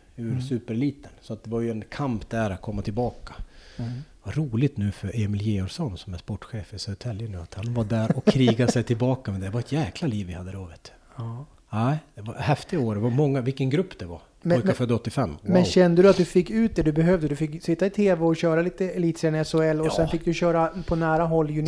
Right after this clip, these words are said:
Speaker 1: Ska
Speaker 2: Var du liksom nöjd med den tillvaron?
Speaker 1: Ja, men ska jag vara riktigt ärlig så hade jag ju inte någon bra koll på, på S H L och Elitserien då.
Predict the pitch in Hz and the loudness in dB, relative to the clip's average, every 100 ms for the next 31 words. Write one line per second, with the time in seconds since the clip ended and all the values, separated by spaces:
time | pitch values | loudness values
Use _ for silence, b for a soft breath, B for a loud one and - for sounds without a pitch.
0 | 165 151 151 170 185 180 175 165 208 220 | 0 0 0 2 2 2 -2 -2 -2 0
1 | 170 143 139 135 120 123 139 139 135 131 | -2 -4 -4 -6 -4 -2 4 6 8 8
2 | 127 123 - 123 123 - 147 127 113 107 | 6 4 4 4 4 2 0 2 2 2
3 | 113 110 110 127 95 - 117 117 107 - | 2 2 2 0 0 -2 2 2 2 2
4 | 113 - 104 98 95 - 101 95 - 98 | 0 0 -2 -2 -6 -8 -6 -6 -6 -4
5 | 117 113 98 98 101 104 - 120 90 95 | 0 2 0 -2 -2 -4 -2 -4 -4 -10